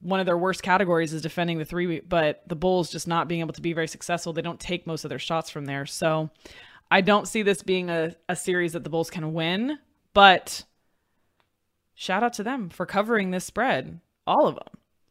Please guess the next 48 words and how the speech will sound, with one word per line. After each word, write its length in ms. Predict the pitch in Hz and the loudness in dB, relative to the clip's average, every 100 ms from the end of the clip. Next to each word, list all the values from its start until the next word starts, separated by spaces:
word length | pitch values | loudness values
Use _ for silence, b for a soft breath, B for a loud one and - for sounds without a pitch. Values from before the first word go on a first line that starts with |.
| - | 4
Bucks 220 | 226 233 | 4 6
beat 120 | 240 | -2
the 60 | 214 | -2
Bulls 260 | 202 208 185 | 0 2 4
all 140 | 180 | 2
four 180 | - 180 | 0 -4
times 260 | 185 165 | -4 -6
they 60 | 156 | -6
played 220 | 156 165 | -4 -4
this 140 | 151 - | -4 -8
season, 280 | 139 147 | -10 -8
by 140 | 147 71 | -8 -8
the 100 | 98 | -6
way. 180 | 104 180 | -8 -8
So, 200 | - 190 | -10 -8
yeah, 280 | - - - | -6 -6 -8
this 220 | - 175 156 | -10 -10 -10
is 100 | 147 | -10
gonna 160 | 151 | -8
be 80 | 151 | -8
a 60 | 151 | -6
Bucks 360 | 127 - - - | -8 -8 -14 -12
series. 460 | - 147 123 170 B B B B - | -10 -8 -8 -12 B B B B 6
Pelicans 400 | 254 269 262 240 | 8 8 4 2
at 80 | 233 | 2
Suns, 340 | 226 226 208 | 2 2 0
final 300 | 214 202 202 | 2 4 4
one, 200 | 202 202 | 2 2
game 260 | 196 202 196 | 0 0 2
one. 260 | 190 190 | 0 0
Suns 400 | - 214 226 208 | 0 2 2 0
won 380 | 185 190 190 190 | 2 4 4 2
one 420 | 185 170 214 220 | -2 0 2 2
ten 240 | 196 202 190 | 2 2 2
to 60 | |
ninety-nine. 680 | 180 180 175 180 180 180 180 - | 0 0 0 2 2 2 -2 -8
Left 380 | - 180 202 - | -2 6 6 6
this 200 | 220 - | 2 4
one 200 | 208 208 | 2 2
for 120 | 202 | 2
the 160 | 180 180 | 0 2
end 200 | 180 180 | 0 0
because 260 | 175 170 165 | 0 -2 2
not 180 | 180 | 2
much 200 | 190 190 | 2 -2
to 80 | - | -4
say 300 | - 175 170 | -2 0 0
here. 360 | 165 170 160 | 0 0 0